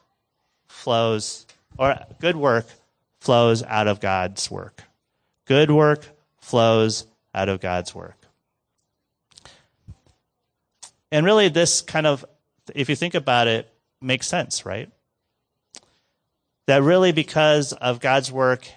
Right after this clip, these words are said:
in us, that then good works comes out. And Paul specifically talks about this. He says this in verse, in the beginning of verse ten, he says, "For we are his workmanship." We are crafted by God.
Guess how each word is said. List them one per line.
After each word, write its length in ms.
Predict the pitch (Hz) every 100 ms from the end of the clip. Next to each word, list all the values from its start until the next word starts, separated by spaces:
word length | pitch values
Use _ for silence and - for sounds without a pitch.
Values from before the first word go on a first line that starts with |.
| _ -
in 240 | 143 151
us, 460 | 98 101 - - - _ _ _ _ _ _ _
that 180 | 123 117
then 400 | 139 139 135 135 -
good 180 | 135 131
works 500 | 117 110 - - - _ _ -
comes 240 | 110 107
out. 200 | 95 98
And 120 | 107
Paul 420 | - 180 175 165 - _ _ _ _ -
specifically 760 | - 160 147 160 151 - 151 131
talks 320 | 151 165 -
about 300 | 110 95 -
this. 220 | 90 -
He 120 | 127
says 300 | 123 139 127
this 360 | 139 143 - - _ _ _ 120
in 100 | 117
verse, 340 | 135 131 -
in 160 | - 131
the 80 |
beginning 340 | 123 143 156 143
of 80 | 127
verse 200 | 127 -
ten, 160 | 165
he 80 | 123
says, 280 | - 123 -
"For 160 | 139
we 360 | 123 160 180 180
are 320 | 127 135 131
his 280 | 131 135 120
workmanship." 680 | 135 175 160 131 - 98 110
We 140 | 135
are 100 | 131
crafted 680 | - 156 160 160 160 156 143 _ _ _ _ -
by 220 | 131 135
God. 520 | 123 120 104 95